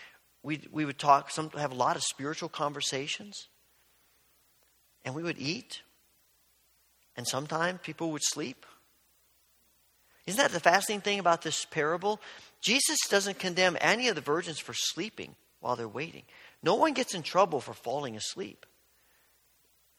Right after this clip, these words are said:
They're, they can fall asleep, it's fine, because they're ready.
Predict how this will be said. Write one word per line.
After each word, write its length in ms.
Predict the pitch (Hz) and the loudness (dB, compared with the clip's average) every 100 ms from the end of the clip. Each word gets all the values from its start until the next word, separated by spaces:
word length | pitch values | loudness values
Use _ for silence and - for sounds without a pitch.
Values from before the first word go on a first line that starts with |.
| _ _ _ | _ _ _
They're, 260 | 143 254 - - | 0 0 -2 0
they 160 | 160 | 2
can 160 | 247 320 | 2 2
fall 180 | 196 185 | 4 4
asleep, 340 | - 220 254 | 2 -4 -6
it's 120 | - | -8
fine, 440 | - - 170 165 120 - - _ _ _ _ _ _ | -2 0 0 -2 -6 -12 -20 _ _ _ _ _ _
because 300 | 151 - 123 | -14 -8 -8
they're 140 | 127 139 | -6 -8
ready. 380 | - - - | -10 -14 -16